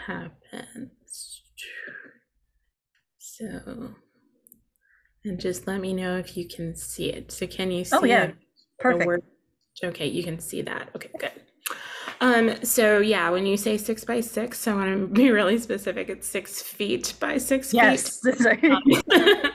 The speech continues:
Speaker 1: <laughs> so, uh, it's not small, it's quite large. And so when you think about that, think about the, um, smallness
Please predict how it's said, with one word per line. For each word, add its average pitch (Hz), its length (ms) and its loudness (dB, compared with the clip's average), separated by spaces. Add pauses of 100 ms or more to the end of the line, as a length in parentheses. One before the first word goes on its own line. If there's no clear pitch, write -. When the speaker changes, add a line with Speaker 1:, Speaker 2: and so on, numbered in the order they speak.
(160)
Speaker 1:
<laughs> - 280 -20
so, 180 920 4
uh, 196 140 2
it's 170 300 2
not 202 240 -2
small, 311 400 2
it's 226 260 0
quite 202 320 -4
large. 165 580 -4
And 180 400 0
so 170 380 4
when 180 260 -2
you 170 360 -2 (440)
think 220 200 2
about 190 400 0
that, 165 280 0
think 175 180 -6
about 165 340 -6
the, 156 340 -2
um, 147 500 -4 (360)
smallness 226 1040 2